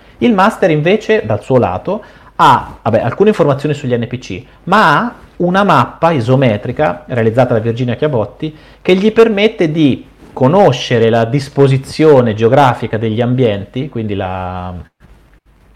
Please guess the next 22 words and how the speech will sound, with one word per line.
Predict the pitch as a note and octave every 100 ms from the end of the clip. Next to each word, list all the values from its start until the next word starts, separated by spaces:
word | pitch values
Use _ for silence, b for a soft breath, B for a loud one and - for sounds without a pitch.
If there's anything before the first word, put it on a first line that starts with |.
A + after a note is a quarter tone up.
| -
lo, | G#2+ G2 A#2 A2
lo, | A#2
la | A2 G#2+
spazialità | - A#2+ A#2+ - A#2 A2+ C3+ A#2
del, | G#2 G2+ G2 G2 G2
del | G2+
mondo | G#2 A#2 A2
di | B2+
gioco, | A#2 G2 - E3 B B B B B
e | F3
tramite | - G3+ E3 C3+ - B2+
delle, | C3 D3+ C#3 B2+ A#2 A2+ A2 A2 G#2 G#2
dei | A#2+
piccoli | A#2+ D#3+ - B2
segnalini | A#2 C#3 C3 B2+ C#3+ A#2+ D3 G#3 B B _
ricordarsi | C3+ D3+ G3 G3 E3 C#3 A2+ - - D#3+ - -
la | - C3+
posizione | C#3+ D3 F3 - C#3+
relativa | B2+ C#3 C3+ A#2
dei | A2+ G#2+
vari | G#2+
giocatori. | G2+ G#2 G#2 F#2 F2 F#2+